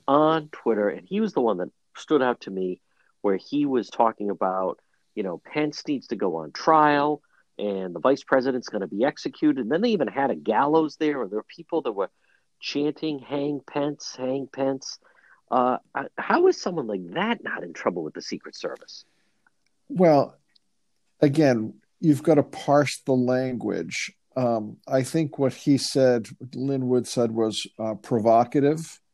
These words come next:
Speaker 2: legally incorrect, um, was intended to stir up, um, the reaction that it ultimately got.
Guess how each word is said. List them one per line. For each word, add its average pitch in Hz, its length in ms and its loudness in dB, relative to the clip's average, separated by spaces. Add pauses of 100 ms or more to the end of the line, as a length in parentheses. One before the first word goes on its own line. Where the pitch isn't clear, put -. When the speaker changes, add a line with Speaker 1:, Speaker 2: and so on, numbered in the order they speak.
(340)
Speaker 2:
legally 147 540 6
incorrect, 113 880 -2 (560)
um, 110 460 -2 (240)
was 120 240 0
intended 135 760 2
to - 140 -4
stir - 600 -2
up, 107 360 0 (280)
um, - 440 -12 (1500)
the 120 120 2
reaction 117 720 2
that 110 120 0
it 101 100 0
ultimately 95 640 -4
got. 123 340 2